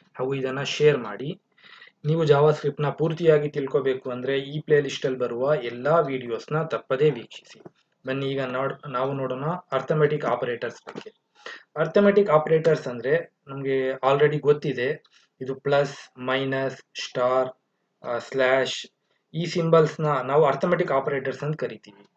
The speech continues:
ಅಂದ್ರೆ ಅದರ ಜೊತೆ ಇನ್ನ ಈ ಬೇರೆ operators ಸಹ ಇದೆ, ಇದನ್ನ ಸಹ ನಾವು ಯೂಸ್ ಮಾಡ್ತೀವಿ, ಈ arithmetic operators ಅಂತಾನೆ ಯೂಸ್ ಮಾಡ್ತೀವಿ.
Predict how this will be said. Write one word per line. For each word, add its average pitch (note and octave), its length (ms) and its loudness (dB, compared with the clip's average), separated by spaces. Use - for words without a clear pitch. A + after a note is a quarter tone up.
ಅಂದ್ರೆ E3 200 -2
ಅದರ G#3+ 260 10
ಜೊತೆ A3 500 8
ಇನ್ನ G3 180 4
ಈ G3+ 100 4
ಬೇರೆ E3+ 260 6
operators D#3+ 600 8
ಸಹ C3+ 160 -2
ಇದೆ, C3 300 0
ಇದನ್ನ F#3 260 4
ಸಹ F#3+ 260 4
ನಾವು D#3+ 260 2
ಯೂಸ್ C#3 300 -4
ಮಾಡ್ತೀವಿ, C3+ 680 -4
ಈ C#3 60 -4
arithmetic D3+ 540 0
operators B2+ 560 -2
ಅಂತಾನೆ C3+ 360 -2
ಯೂಸ್ C3+ 240 -4
ಮಾಡ್ತೀವಿ. - 440 -18